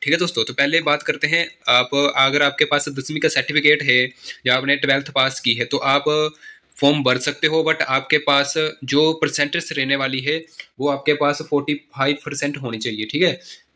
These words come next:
फ़ोर्टी फ़ाइव परसेंट अगर होगी आपके पास तो आप फॉर्म आराम से भर सकते हो। ठीक है, उसके बाद हम नीचे आते हैं। उसके बाद दोस्तों, अगर आपके पास दसवीं का प्लस टू का सर्टिफिकेट है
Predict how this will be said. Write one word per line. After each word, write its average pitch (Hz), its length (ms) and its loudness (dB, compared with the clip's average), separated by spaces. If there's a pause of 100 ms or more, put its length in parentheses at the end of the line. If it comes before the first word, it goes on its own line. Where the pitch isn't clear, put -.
फ़ोर्टी 139 260 0
फ़ाइव 143 260 0
परसेंट 147 280 -4
अगर 147 180 0
होगी 139 300 2
आपके 139 240 0
पास 156 320 0
तो - 80 -10
आप 135 240 -4
फॉर्म 143 280 -2
आराम 127 260 -2
से 156 140 -6 (100)
भर 110 220 -2
सकते 113 340 -10
हो। 107 240 -8 (460)
ठीक 160 140 -4
है, 156 200 -2 (520)
उसके 139 220 -2
बाद 147 180 2
हम 151 160 -4
नीचे 143 260 -4
आते 143 180 0
हैं। 143 80 -2
उसके 139 240 -2
बाद 156 160 4
दोस्तों, 156 280 -2
अगर 147 200 2
आपके 143 220 0
पास 147 260 -2
दसवीं 135 340 -2
का 156 100 -2
प्लस 131 300 -4
टू 147 60 -6
का 147 100 -2
सर्टिफिकेट 143 460 -2
है 135 280 -2